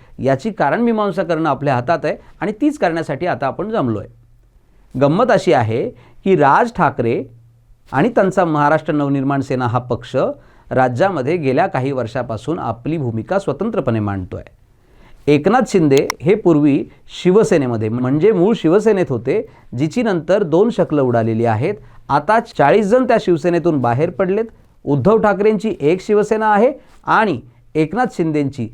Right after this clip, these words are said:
म्हणजे सत्तेत असलेली एक शिवसेना आहे. आता सत्तेत असलेली ही एक शिवसेना आणि राज ठाकरेंची महाराष्ट्र नवनिर्माण सेना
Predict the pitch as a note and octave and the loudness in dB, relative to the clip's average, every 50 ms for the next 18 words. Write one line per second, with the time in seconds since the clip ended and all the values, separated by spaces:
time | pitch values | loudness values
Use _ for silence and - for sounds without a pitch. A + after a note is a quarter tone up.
0 | - - - B2+ C3 D3 D3+ - - D3 C#3 - A3+ B3 A#3+ - D#3+ C#3+ - D3+ | -14 -14 -8 -4 -2 -2 -2 -2 -2 -6 -2 0 0 0 2 2 0 0 0 -2
1 | D3 D#3 F3+ A3+ - - F3+ G3 F#3 - - C#3+ B2 A#2 A2+ - A#2 G#2+ G#2 G2+ | -4 -2 -2 -4 -4 -2 0 0 0 0 -2 -4 -2 -2 -2 -4 -4 -6 -6 -8
2 | G2+ G2+ - - _ _ _ _ _ - - - - - - - D3 F3 A3 A3 | -10 -12 -14 -20 _ _ _ _ _ -20 -20 -20 -20 -6 0 0 2 2 2 0
3 | A3 - F#3 F3 - - C4 C#4 C4 A#3 G3 - - F#3 F#3+ G3 G3+ A3 A3 E3 | 2 0 0 0 0 2 0 2 2 2 0 0 0 2 2 4 4 2 0 -2
4 | D3 F#3 A3+ B3+ A#3+ G#3+ - - - D3 C#3 C3+ - C#3+ C3 C3+ D3 G#3 B3 B3 | -2 -2 0 2 2 0 0 -2 -4 -2 -2 -2 -2 -2 0 0 0 -2 -2 -6
5 | - _ _ _ - - C#3 E3+ A3 B3+ A3 E3+ D#3+ - - - - C3 C#3 C#3 | -10 _ _ _ -4 0 2 2 2 2 0 -2 -2 -4 -8 -10 -4 -2 0 2
6 | D#3 F#3+ A3 G#3 G3 - E3 C#3+ - D#3+ D#3 D#3+ D#3 - G#3 G#3 F3+ C#3 C3 C3+ | 2 2 2 0 -4 -6 -6 -6 -4 -2 -2 -2 -4 -4 -6 -6 -4 -4 -2 -2
7 | C#3+ D#3+ E3+ D#3+ - A3 G3 D#3+ D3 C#3+ C#3+ D3+ D3+ D3+ D#3+ E3 D#3+ C#3+ - F3 | -2 -2 -2 -2 -4 -4 -2 -2 0 0 0 -2 -2 -2 -2 -2 -4 -4 -2 -2
8 | F3 D#3+ B2+ A2 | -2 -2 -2 -4